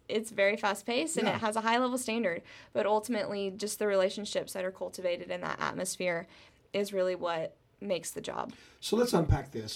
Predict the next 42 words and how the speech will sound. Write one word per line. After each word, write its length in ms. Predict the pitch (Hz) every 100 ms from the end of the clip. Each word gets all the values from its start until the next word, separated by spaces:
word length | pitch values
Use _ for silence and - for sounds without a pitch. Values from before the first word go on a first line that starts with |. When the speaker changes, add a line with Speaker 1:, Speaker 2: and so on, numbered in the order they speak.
| -
Speaker 2:
So 180 | - 139
I 140 | 160
saw 600 | 160 160 147 139 135 123 - _ _ _ _ _ _ _ _ _ _ -
a 40 |
caring 360 | - 147 143 175
heart 300 | 117 143 127
in 140 | 131
you. 300 | 113 98 120 - _ _ _ _ _ -
I 140 | 127
saw 260 | 123 139 123
a 40 |
trust 540 | 120 - 170 151 - -
in 120 | 120
him. 460 | 101 139 101 139 170 _ _ _ _ _ _ -
And 120 | 131
I 60 | 127
saw 200 | - 131
celebration 680 | - 147 139 135 123 - 123
in 80 | 117
the 100 | 117
other 160 | 107 104
employees. 560 | 98 - - - - - _ _ _ _ _
What 120 | 165
have 100 | 214
you 60 | 185
learned 260 | 151 165
about 300 | 160 139 135
yourself 600 | 127 117 - 170 196 185
now 360 | 135 120 113 123
that 160 | 127 117
this 180 | 151
is 100 | 151 131
about 260 | 127 123
four 240 | - 139 160
or 40 |
five 260 | - 165 151
weeks, 280 | 147 147
if 80 | -
I 100 | 120
can 220 | 120 143
remember 340 | 135 139 147 127
right? 340 | 110 107 110